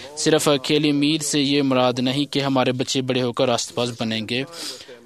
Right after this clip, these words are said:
ہمیں لازمی ہے کہ ہم ان کے ساتھ خاندانی شام اور خارام-، خاندانی سرگیوں-، سرگرمیوں میں وقت گزاریں۔ ہمیں لازمی ہے کہ ہم انہیں دعا سکھائیں۔ ہمیں لازمی ہے کہ ہم ان کے ساتھ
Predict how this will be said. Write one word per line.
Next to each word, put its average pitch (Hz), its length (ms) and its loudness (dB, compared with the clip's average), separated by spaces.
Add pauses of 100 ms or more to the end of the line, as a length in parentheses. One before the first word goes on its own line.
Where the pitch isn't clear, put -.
(120)
ہمیں 185 180 4
لازمی 175 340 6
ہے 170 60 2
کہ 170 120 -2
ہم 165 120 2
ان 160 80 0
کے 151 120 -2
ساتھ 151 440 0
خاندانی 151 420 2
شام 151 360 2
اور 135 180 4
خارام-، 131 500 0
خاندانی 135 480 0
سرگیوں-، 131 480 -2 (120)
سرگرمیوں 135 640 0
میں 131 160 0 (180)
وقت 131 340 -2
گزاریں۔ 156 360 0
ہمیں 131 260 0
لازمی 123 380 2
ہے 143 120 -2
کہ 135 100 -4
ہم 131 180 2
انہیں 127 180 0
دعا 123 340 2
سکھائیں۔ 147 420 0 (680)
ہمیں 135 200 4
لازمی 139 460 4
ہے 135 120 0
کہ 139 140 -2
ہم 135 220 2
ان 127 80 2
کے 139 120 -4
ساتھ 131 400 -2